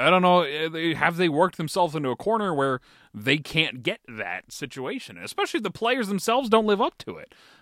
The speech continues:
You know, it'll be very interesting to see if they pull that trigger either at the trade deadline or the offseason. Once, let alone multiple times, like, need to be done here. You gotta siphon off some of these veterans so you can work Forster into the lineup and Brink in the lineup and start establishing a younger goddamn core here.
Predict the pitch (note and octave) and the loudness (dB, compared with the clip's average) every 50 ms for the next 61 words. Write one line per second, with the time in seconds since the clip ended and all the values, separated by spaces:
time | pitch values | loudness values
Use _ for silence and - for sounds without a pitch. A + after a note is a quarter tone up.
0 | _ - F#2+ G2 G2 F#2+ F#2+ G#2+ G#2+ C3 E3+ A3 G#3 F3+ F3 - - D3+ C3 - | _ -12 -8 -6 -6 -6 -6 -6 -4 -4 -4 -4 -4 -6 -8 -6 -8 -8 -8 -8
1 | B2 A#2 G#2 G2 - C3+ B2+ G#2+ F2+ F2+ G2+ G#2+ A2 G2+ - _ _ _ _ _ | -8 -8 -8 -8 -6 -4 -4 -4 -2 -2 -2 -2 -2 -4 -8 _ _ _ _ _
2 | _ _ - - - E3 E3+ E3 D#3+ D#3 D3 C3 - - - - C#3+ C3 C3 A#2 | _ _ -6 0 4 4 6 6 4 4 2 2 0 -4 -8 -4 -2 -2 -2 -2
3 | G#2+ F#2+ F#2 G2 G#2 G2+ G2+ - G2 - - A2+ G#2+ G#2 G#2 G#2+ G2+ G2+ G2 G2 | -2 -2 -2 0 -2 -2 -4 -4 -8 -8 -6 -6 -4 -4 -4 -4 -4 -4 -4 -4
4 | F#2 F#2 F#2+ F#2 F2 G#2+ A#2+ - - - - E2+ - F#2+ - - - - - - | -6 -10 -8 -4 -4 -4 -4 -4 -8 -12 -16 -16 -16 -18 -20 -20 -20 -16 -8 2
5 | D3 G#3 D4 E4 D4+ A#3 - - - F3 G#3 C#4+ F4+ F4 D#4+ E4 F4+ F4+ D4+ A#3 | 8 10 10 10 10 6 0 -6 -2 4 6 6 8 12 12 12 12 12 12 10
6 | A#3 A#3 G3+ - E3+ D#3 D3 - D#3+ D3+ C#3+ C3+ B2+ C3 A#2+ B2 B2+ C3 C3 A#2 | 8 6 6 4 0 -2 -2 0 -2 -2 -2 -2 -2 -2 -2 -2 -4 -4 -4 -6
7 | A2+ A2 A#2+ B2+ C#3 A#2+ G2+ F#2 - - F#2+ A#2 C3+ F3+ G#3 G#3+ G3 E3+ C3+ - | -4 -2 -2 -2 -2 -6 -8 -10 -14 -12 -12 -2 2 4 4 4 2 -4 -10 -16
8 | _ - - - C#3 C#3 C3 D3 - - - - G3+ A3 G3+ - - F3+ G3 G3+ | _ -20 -20 -20 -20 -20 -14 -8 -4 -2 2 4 4 2 2 2 4 6 6 6
9 | G3 - - F#3 D#3+ D#3 D#3 D#3 C3+ - F#3+ A#3+ - - C3+ A2+ A2 B2+ C#3+ - | 4 2 -2 -4 -2 0 -2 -2 2 2 2 2 4 0 0 0 0 0 -2 -4
10 | - - - - - - F#3 F#3 D3+ F#3 E3+ D3+ C#3 D#3 G3 G3+ - - - - | -10 -20 -20 -14 -6 -6 -4 0 2 2 2 4 4 4 4 4 2 -2 -6 -2
11 | D#3 C#3+ B2+ A#2+ - - C3 G#2+ G#2 G2 F#2+ F#2+ F2 E2+ E2+ E2+ C#3 F3 F3+ E3+ | 0 0 0 -2 -4 -6 -6 -6 -6 -6 -6 -6 -6 -6 -6 -6 -6 -2 2 4
12 | F#3 F3+ F3 D#3+ E3 C3+ A#2+ A2+ G#2+ F#2+ F#2 F2+ E2+ E2 G#2+ A#2 A2 - - B2+ | 4 4 2 0 -2 -4 -2 -2 -2 -2 -2 -4 -6 -6 -8 -8 -8 -8 -2 0
13 | D3 F#3+ F3 D3+ - - C#3 C#3 D#3+ E3 C3+ C#3 D3+ C#3+ C#3 B2+ A#2+ A#2+ C#3 E3 | 0 0 0 -2 -4 -2 -2 -2 0 -2 -4 -4 -6 -6 -6 -6 -4 -6 -6 -6
14 | D#3 C3 A2 B2+ C#3+ D3+ D#3+ D3+ D#3+ D#3+ D3+ C#3 - F#3 G#3+ A#3 G3 C#3+ A#2+ G#2+ | -6 -6 -2 -2 -2 -2 0 -2 -2 -2 -2 0 2 4 6 6 4 4 2 -2
15 | G2 F#2 E2+ | -6 -6 -8